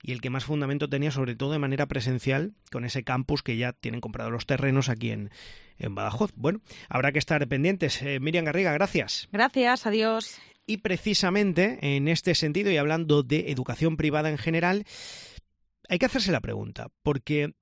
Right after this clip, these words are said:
Speaker 1: es verdad que de un tiempo a esta parte da la sensación de que el gobierno, eh, está, bueno, al menos contra la universidad privada, está poniendo el foco. Entonces yo le voy a preguntar sobre todo esto a mi buena amiga y compañera también,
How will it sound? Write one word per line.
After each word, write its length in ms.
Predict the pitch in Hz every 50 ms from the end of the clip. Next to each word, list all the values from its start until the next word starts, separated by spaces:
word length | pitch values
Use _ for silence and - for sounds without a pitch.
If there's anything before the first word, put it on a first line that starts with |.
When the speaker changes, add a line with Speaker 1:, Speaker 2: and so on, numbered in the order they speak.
| _ _
Speaker 1:
es 160 | - 170 143 160
verdad 240 | 180 180 175 185 175
que 80 | 180
de 100 | 156 151
un 60 | 143
tiempo 180 | 143 151 135 147
a 60 | 156
esta 160 | 143 - 175
parte 400 | 160 170 175 175 - 202 208 202 -
da 260 | 113 120 110 117 117
la 120 | 127 127
sensación 720 | 117 - 160 147 139 143 131 - 170 165 165 185 208 226 - - - - _ _ _
de 260 | - 120 113 131 139
que 280 | 110 - 156 165 180 -
el 180 | 151 151 143 131
gobierno, 680 | 123 131 123 139 156 160 156 156 160 170 185 214 226 - - -
eh, 240 | 156 - - - -
está, 380 | - - - - 135 139 165 196 - _ _ _ _
bueno, 280 | - 147 165 185 240 -
al 140 | - 151 147
menos 280 | 139 151 170 180 160 -
contra 260 | - 180 170 175 165
la 80 | 156 156
universidad 360 | 156 151 147 - 156 147 139
privada, 440 | 143 151 151 147 151 160 180 190 - - - - - - _
está 300 | - 127 120 - 170 175
poniendo 340 | 175 190 160 143 131 123 113
el 320 | 113 110 110 110 107 107 104
foco. 360 | - - - 104 - 113 104 - - - -
Entonces 320 | - - 175 175 226 214
yo 80 | 208 220
le 60 | 226
voy 80 | 226 226
a 40 |
preguntar 300 | 196 208 214 208 208 208
sobre 240 | 180 185 185 170 165
todo 220 | 147 175 185 190 190
esto 160 | - - 196
a 40 | 180
mi 120 | 160 156
buena 180 | 156 170 175 175
amiga 320 | 175 185 180 175 175 175 - - _ - - -
y 100 | 175 135
compañera 440 | 139 131 123 120 127 143 135 135
también, 300 | 123 131 127 139 143 143